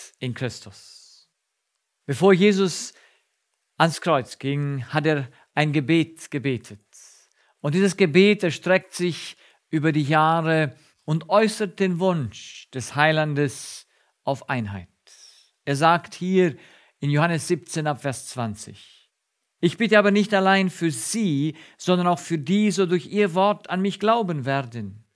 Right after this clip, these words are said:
Auf dass sie alle eins seien, gleich wie du, Vater, in mir und ich in dir, dass auch sie in uns eins seien, auf dass die Welt glaube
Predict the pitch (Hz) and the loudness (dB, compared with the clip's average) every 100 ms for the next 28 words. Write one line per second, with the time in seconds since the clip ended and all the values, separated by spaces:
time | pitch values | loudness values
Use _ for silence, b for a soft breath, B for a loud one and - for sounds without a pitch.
0 | B B B - 185 202 202 196 - 220 | B B B 2 2 2 0 -2 2 2
1 | 240 190 190 233 226 - 196 226 208 170 | 4 0 0 0 -2 -2 0 2 0 0
2 | 156 180 156 180 190 202 - 202 214 202 | 2 0 0 -6 -6 -6 2 2 2 0
3 | 190 185 208 214 180 - B B 175 175 | -2 0 2 2 2 0 B B -4 -2
4 | 202 - 190 170 233 214 175 B B B | -2 -2 -2 0 2 4 2 B B B
5 | - 202 208 - - 247 262 233 196 214 | -2 2 2 -2 -6 -2 0 0 0 0
6 | 220 208 - - 240 233 185 139 160 220 | -2 -4 -12 -2 0 0 -4 -4 0 2
7 | 208 180 147 b b b _ _ _ _ | 2 0 -2 b b b _ _ _ _
8 | _ _ _ _ _ _ _ _ _ _ | _ _ _ _ _ _ _ _ _ _
9 | _ _ _ _ _ _ _ _ _ _ | _ _ _ _ _ _ _ _ _ _
10 | _ - 139 - 156 - 139 113 156 175 | _ -6 -6 -2 -6 -4 -8 -2 0 0
11 | 170 175 180 156 117 113 107 | -2 -4 -4 -6 -10 -14 -16